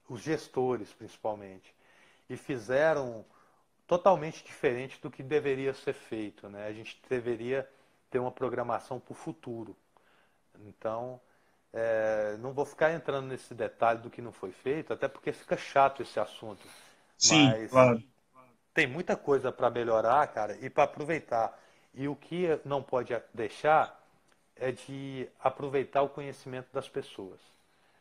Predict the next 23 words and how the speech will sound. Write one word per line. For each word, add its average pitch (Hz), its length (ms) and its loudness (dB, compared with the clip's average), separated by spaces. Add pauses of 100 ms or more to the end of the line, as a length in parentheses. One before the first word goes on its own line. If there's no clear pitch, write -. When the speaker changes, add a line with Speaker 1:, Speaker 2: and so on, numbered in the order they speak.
(200)
Speaker 1:
né? 101 180 -12 (120)
O, 107 680 -8 (180)
hoje 117 200 -2
eu 135 80 2
vejo 117 320 -4
que - 160 -10
o, 107 360 -8 (480)
o 107 100 -16
Comitê 120 380 -6
Olímpico, 120 420 -8
ele 113 140 -6
faz 120 380 -2
o 104 60 -12
curso 113 420 -12
lá 104 200 -4
de 101 260 -12
transição 107 500 -10
de - 100 -20
carreira, 113 520 -4
eu 104 80 -6
vi 113 220 -12
que 113 140 -12
o, 107 200 -8